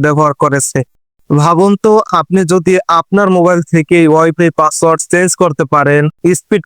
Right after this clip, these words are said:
কন্ট্রোল করতে পারেন, কাকে কাকে ব্লক করবেন সেটা ঠিক করতে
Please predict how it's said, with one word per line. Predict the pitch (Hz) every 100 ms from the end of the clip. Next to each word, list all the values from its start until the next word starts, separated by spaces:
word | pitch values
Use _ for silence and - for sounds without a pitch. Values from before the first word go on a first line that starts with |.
| 180
কন্ট্রোল | 160 170 151
করতে | 156 - 147
পারেন, | 151 147 151 151 - -
কাকে | 170 170 185
কাকে | 185 160 185 139
ব্লক | 156 170 -
করবেন | 160 151 170 170
সেটা | - 170 185 -
ঠিক | 165 -
করতে | 160 165